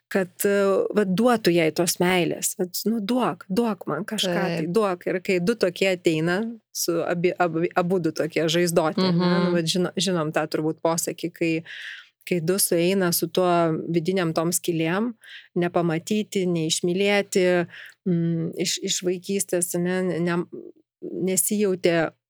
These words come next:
Speaker 1: pakankami. Pakankami tiesiog dėl to, kad jie yra. Reikėjo nuolatos tą meilę kažkaip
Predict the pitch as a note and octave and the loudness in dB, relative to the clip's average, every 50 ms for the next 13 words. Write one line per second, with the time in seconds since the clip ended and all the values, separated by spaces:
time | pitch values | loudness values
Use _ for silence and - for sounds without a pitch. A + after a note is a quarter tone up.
0 | _ _ G3+ F#3+ - - G3+ F#3 F#3+ F#3 - D3+ - - - - - F#3 F3+ - | _ _ -2 -2 0 0 0 0 0 0 -2 -4 -4 -4 -8 -8 -8 -4 -2 0
1 | A#3 B3+ C4+ B3 A#3 G3+ G3 F3+ - F3+ - - G3+ G3 F#3 F#3 F3 F3 - F#3+ | 0 0 0 0 0 0 0 0 0 -2 0 0 -2 0 0 -2 0 0 0 -2
2 | F#3 - G3 F3+ - - F#3+ F3+ F3+ - F3+ F3 E3+ F#3 F3 D#3 D3+ E3+ - _ | -2 -2 -4 -6 -4 -2 0 0 0 0 0 -2 0 0 0 0 -2 -4 -10 _
3 | _ - - - - - _ F3 F3 F3+ G3 F#3 F3+ F3 E3+ E3 E3 E3 F#3+ F#3 | _ -20 -18 -18 -18 -6 _ -4 -2 0 0 0 0 0 0 0 0 0 -2 -2
4 | F#3+ - - F3 E3+ E3 E3+ F3+ F3 F3 E3+ - G3+ - - - F#3 | -2 -2 -2 -2 0 0 0 0 0 -2 -2 -2 -4 -6 -6 -6 -10